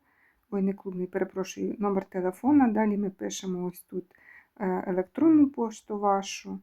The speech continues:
буде далі. І так ми покроково по підказочках ми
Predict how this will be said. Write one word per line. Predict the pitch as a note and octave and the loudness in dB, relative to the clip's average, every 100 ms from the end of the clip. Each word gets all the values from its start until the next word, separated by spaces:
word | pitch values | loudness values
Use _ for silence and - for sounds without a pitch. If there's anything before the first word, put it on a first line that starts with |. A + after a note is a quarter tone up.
| _ _ _ G3 | _ _ _ -4
буде | G3+ G3 | 0 2
далі. | F#3 G#3 C4+ C#4 B3 A#3+ _ | 6 10 10 10 6 0 _
І | A#3+ C4 C#4+ - _ _ _ _ _ - | 0 2 0 -6 _ _ _ _ _ 0
так | B3 B3 | 0 0
ми | G#3+ G#3 - _ _ _ | -6 -6 -10 _ _ _
покроково | G#3+ G#3+ A#3+ A#3+ G#3+ G#3 G3+ | -4 2 2 2 2 2 0
по | - G3 | -4 -12
підказочках | G#3 - G#3+ A3 G3 - F#3 - G3 | -12 0 2 2 -2 -8 -14 -10 -2
ми | G3 | -2